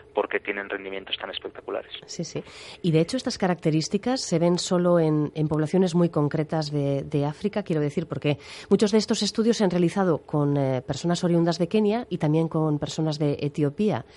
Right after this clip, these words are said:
Speaker 2: Em, creo que Jamaica también ha sido otro, otro ejemplo recurrente en este tipo de estudios, pero no sé si se han realizado con poblaciones de, de otros lugares del mundo.
Speaker 1: A ver, en el caso de los kenianos, no solo con atletas de Kenia,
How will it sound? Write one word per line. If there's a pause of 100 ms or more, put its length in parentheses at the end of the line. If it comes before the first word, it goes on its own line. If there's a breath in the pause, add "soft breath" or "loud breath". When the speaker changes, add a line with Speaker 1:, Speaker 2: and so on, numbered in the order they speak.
(380 loud breath)
Speaker 2:
Em,
creo
que
Jamaica
también
ha
sido
otro,
otro
ejemplo
recurrente
en
este
tipo
de
estudios,
pero
no
sé
si
se
han
realizado
con (340 loud breath)
poblaciones
de,
de
otros
lugares
del
mundo. (840 loud breath)
Speaker 1:
A
ver,
en
el
caso
de
los
kenianos,
no
solo
con
atletas
de
Kenia,